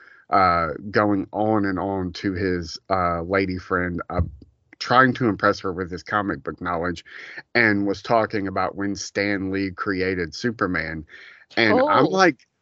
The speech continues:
Speaker 1: biting, m-, like, my, like, entire, I've sucked in my mouth and I'm just biting everything because I'm like, "I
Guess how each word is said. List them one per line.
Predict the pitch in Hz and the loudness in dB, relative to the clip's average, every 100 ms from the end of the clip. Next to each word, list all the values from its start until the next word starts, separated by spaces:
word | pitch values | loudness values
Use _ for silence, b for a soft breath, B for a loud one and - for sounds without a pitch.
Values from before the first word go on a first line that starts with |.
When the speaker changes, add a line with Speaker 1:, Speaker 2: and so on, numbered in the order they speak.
| _ - 104 _ _ | _ -16 -16 _ _
Speaker 1:
biting, | 127 131 175 196 196 190 185 180 - _ _ _ _ | 6 8 8 4 2 2 -4 -6 -12 _ _ _ _
m-, | 110 113 107 - _ | -6 -6 -6 -12 _
like, | 110 131 117 - _ - - _ - | -2 4 4 2 _ -20 -20 _ -8
my, | 117 120 123 107 87 - | -2 4 4 4 -6 -8
like, | 120 120 | -6 -4
entire, | 123 123 - 143 139 | -4 -6 -2 2 4
I've | 120 110 | 2 -2
sucked | - - 170 160 - - | -10 0 4 4 2 -4
in | 147 143 113 - - | 0 0 -2 -8 -12
my | 113 110 | -4 -2
mouth | 107 107 101 76 - | -2 -2 -2 -4 -10
and | 117 | -2
I'm | 131 | -2
just | 135 139 107 92 | 0 -4 -6 -4
biting | 117 123 123 117 113 | 2 4 4 -2 -4
everything | 107 95 98 87 90 80 85 - B B | -6 -6 -8 -8 -8 -8 -12 -16 B B
because | - 131 127 | -4 -2 0
I'm | |
like, | 123 113 - | 2 2 2
"I | 131 | 0